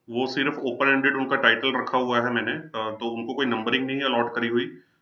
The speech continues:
Numbering मैंने उन videos को ही allot करी है जो एक specific topic के ऊपर चल रही हैं हमारी।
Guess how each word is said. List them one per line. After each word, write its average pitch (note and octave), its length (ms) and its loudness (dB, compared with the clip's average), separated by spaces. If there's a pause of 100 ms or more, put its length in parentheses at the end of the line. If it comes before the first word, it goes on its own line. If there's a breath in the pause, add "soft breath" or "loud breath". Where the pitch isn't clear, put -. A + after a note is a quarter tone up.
(140 loud breath)
Numbering A#2+ 440 4
मैंने D3 180 6
उन C#3+ 180 0
videos C3+ 340 0
को D3 100 -2
ही D3 140 2
allot B2+ 300 2
करी B2+ 160 2
है E3+ 260 0
जो C3 220 0
एक C3+ 140 2
specific C3+ 880 -4
topic B2 260 -2
के C#3 200 -2
ऊपर A#2+ 280 -4
चल A#2+ 160 0
रही B2 220 0
हैं B2 60 0
हमारी। A2 300 -2